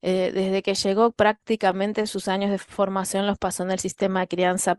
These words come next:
temporal, donde aprendió la importancia de la autodefensa y la comunidad. Imagínate,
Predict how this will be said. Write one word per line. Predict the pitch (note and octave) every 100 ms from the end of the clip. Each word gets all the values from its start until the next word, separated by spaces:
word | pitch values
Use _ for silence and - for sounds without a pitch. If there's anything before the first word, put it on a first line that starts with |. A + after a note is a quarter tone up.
| _
temporal, | F3 F3+ F#3 F#3 F#3+ A3 - - - -
donde | - F#3
aprendió | F#3 F#3 F#3 G3+
la | G#3
importancia | G#3 F#3 F#3+ G3 G3+ G3+
de | F#3
la | F#3
autodefensa | F#3 F#3+ E3+ - G3 G3
y | F#3+
la | F#3
comunidad. | F3+ F#3 F#3+ F#3+
Imagínate, | - F#3 F3+ - F#3+ G3 G3+ A#3